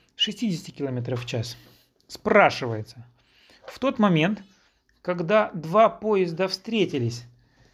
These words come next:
какой из них был дальше от Москвы? Экспресс или товарный?» «Глупая Единичка», сказал я. «Неужели ты думаешь,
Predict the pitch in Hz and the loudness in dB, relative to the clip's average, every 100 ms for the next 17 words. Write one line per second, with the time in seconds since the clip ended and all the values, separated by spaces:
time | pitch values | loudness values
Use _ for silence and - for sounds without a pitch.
0 | - _ 185 - 302 214 190 151 165 165 | -20 _ -10 -2 0 2 0 0 0 2
1 | 170 165 170 175 196 - 135 110 - _ | 2 2 -2 -2 -6 -6 -4 -4 -6 _
2 | _ _ 175 180 - 254 359 - - _ | _ _ -8 -8 -6 -4 -4 -6 -12 _
3 | _ - 302 302 240 190 131 107 - - | _ -4 -2 2 6 6 6 0 -8 -18
4 | _ _ _ _ _ _ _ _ _ _ | _ _ _ _ _ _ _ _ _ _
5 | _ _ _ _ _ _ _ _ _ - | _ _ _ _ _ _ _ _ _ -4
6 | 185 294 240 196 165 196 202 135 123 131 | 2 2 4 4 4 0 -2 -6 -4 -2
7 | 117 110 - _ _ 202 196 220 170 160 | 0 -2 -8 _ _ -8 -2 -2 -2 0
8 | 247 185 - | 2 2 0